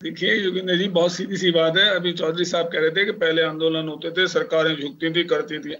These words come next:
आज सबसे बड़ा जो प्रश्न है कि पेट्रोल prices, डीजल prices की, अ, को control कौन कर रहा है? ऑयल, oil companies कर रही हैं। पहले सरकार के हाथ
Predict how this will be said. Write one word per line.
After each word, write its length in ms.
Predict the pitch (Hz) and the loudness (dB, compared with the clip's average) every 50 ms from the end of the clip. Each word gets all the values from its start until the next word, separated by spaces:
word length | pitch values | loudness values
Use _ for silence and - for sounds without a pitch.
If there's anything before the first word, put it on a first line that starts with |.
| - 165 | -4 0
आज 220 | 165 175 185 180 | 2 2 2 2
सबसे 340 | - - 165 160 - 180 175 | 0 -2 -4 -2 0 0 2
बड़ा 200 | 170 170 175 170 | 4 4 4 4
जो 140 | 170 170 165 | 2 2 0
प्रश्न 340 | - - 143 - - 95 | -4 -6 -8 -8 -6 -4
है 160 | 85 85 90 95 | -2 0 0 0
कि 60 | 92 | -2
पेट्रोल 540 | 87 - 82 80 78 - - 85 90 90 85 | -2 -2 -2 -2 -2 -4 -6 -4 -2 -2 -2
prices, 720 | - - 82 80 78 78 - - 180 190 190 185 - - _ _ _ _ _ _ _ _ - 170 | -2 -2 0 0 0 -2 -2 0 2 2 2 0 -2 -10 _ _ _ _ _ _ _ _ -12 -8
डीजल 420 | 160 147 147 143 160 180 180 175 | -6 -6 -2 2 2 2 2 4
prices 540 | 175 170 165 - - - - 185 190 - - | 2 2 2 2 0 -2 -4 -4 -4 -4 -6
की, 320 | - 190 190 190 190 202 | -2 0 0 2 2 0
अ, 80 | - - _ - | -4 -6 _ 2
को 500 | 170 170 170 175 170 165 - - 196 196 | 4 6 6 4 2 0 0 2 0 2
control 440 | 196 - 180 175 165 175 185 190 190 | 2 0 0 0 0 0 2 2 2
कौन 220 | 180 196 190 185 | 2 0 0 0
कर 80 | 175 180 | 0 2
रहा 160 | 170 170 170 | 2 4 2
है? 100 | 160 143 | 2 2
ऑयल, 300 | - 165 165 165 175 170 | 2 2 2 2 2 2
oil 260 | 170 170 175 180 185 | 2 0 2 2 2
companies 480 | 190 185 185 185 180 175 190 196 196 - | 2 0 -2 -4 -4 -2 -2 -2 -2 0
कर 180 | - 196 180 170 | 0 2 2 4
रही 200 | 175 170 165 156 | 4 4 4 4
हैं। 160 | 143 139 - | 2 2 2
पहले 320 | - 160 160 165 185 185 | 0 2 4 4 4 4
सरकार 400 | 180 165 160 156 165 170 175 175 | 4 2 2 2 2 2 2 2
के 100 | 165 180 | 2 2
हाथ 140 | 180 170 | 0 0